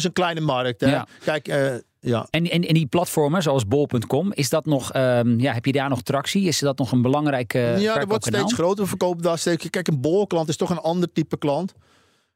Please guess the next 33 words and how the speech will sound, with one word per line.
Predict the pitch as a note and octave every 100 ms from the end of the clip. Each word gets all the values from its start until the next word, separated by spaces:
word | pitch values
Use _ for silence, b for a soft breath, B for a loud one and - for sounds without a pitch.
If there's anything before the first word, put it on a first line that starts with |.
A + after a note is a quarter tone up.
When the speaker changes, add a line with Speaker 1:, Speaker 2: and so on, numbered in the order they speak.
| -
Speaker 1:
En | D3+
die | D3
kopen | D#3+ D#3+ D3+
graag | D#3 D#3
op | D3 C3+
Bol | B2 C#3+ E3 D#3
en |
die | C#3+
zouden | C3+ C#3+ D3
misschien | C#3 D#3
niet | D3+ D3+
direct | D#3 D3
bij |
ons | D3+ D3
op | D3+
de | C#3
website. | C3+ - E3
Je |
ziet | D#3 F3
ook | F#3
dat | F3
je | E3+
bepaalde | D#3+ D#3 E3 F3
producten | E3+ D3 D3+ E3
die | E3
op | D3+
de | C#3+
website | C#3+ E3 - D3 C3+ B2 - _ _ _ _ _ _ _ _ -
minder | B2+ D#3+ F#3 D#3+
verkopen, | D#3+ - D3+ E3 E3+ F#3
omdat | F#3 D3+ D3 D3
het | D3
echt, | C#3+ C3